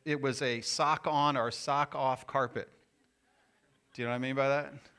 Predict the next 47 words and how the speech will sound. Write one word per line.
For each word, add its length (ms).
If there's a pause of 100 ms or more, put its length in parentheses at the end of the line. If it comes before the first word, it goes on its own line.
(960)
You've 100
been 140
in 60
hotel 380
rooms 280
or 20
maybe 300
people's 260
homes, 240
think, 180
"I'm 140
not 180
taking 200
my 100
socks 380
off 260
'cause 80
I'm 80
not 160
walking 480
barefoot 500 (400)
on 200
this 160
carpet." 600
So 140
you 140
got 260
the 80
schedule, 560
you 140
got 260
the 80
sheets, 540 (480)
and 180
you 80
know 180
you've 220
got 220
the 80
shower, 560
right? 280 (920)
Is 80
the 60
shower 260
gonna 160
be 100
clean? 540